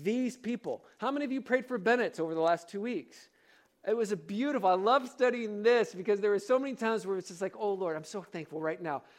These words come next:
Lord, as I pray for your comfort for this family, I know that prayer is entering into the Son of God's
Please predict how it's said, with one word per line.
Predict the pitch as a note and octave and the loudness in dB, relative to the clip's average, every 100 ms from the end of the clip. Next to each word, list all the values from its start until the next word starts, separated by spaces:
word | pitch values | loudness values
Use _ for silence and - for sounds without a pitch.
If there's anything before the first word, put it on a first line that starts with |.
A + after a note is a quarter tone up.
| _ - | _ -6
Lord, | F#3 | -4
as | F#3 | -2
I | F#3 | -2
pray | F3+ A3 A3+ | 0 0 0
for | A3+ | -2
your | F3+ D#3 G#3+ A#3+ | -8 -2 -2 -2
comfort | A#3+ G#3+ G#3 G#3 G3+ | -2 -4 -2 -4 -6
for | - | -6
this | F3+ F#3 - | -4 -6 -6
family, | F#3+ F#3 D#3+ | -6 -4 -2
I | E3 | 0
know | G#3+ A3 | 2 4
that | G3+ A#3 D4 - | 6 4 4 -2
prayer | - C4 A#3+ | 0 4 4
is | G3 F3 | 2 0
entering | A3+ G#3+ A3+ A3+ | -2 -2 -6 -6
into | B3+ C#4+ E4 C4+ | -6 -4 -2 -4
the | A#3 | -4
Son | - A#3+ C4 | -4 -4 -4
of | B3 | 0
God's | A#3+ A3+ A3 | 4 6 4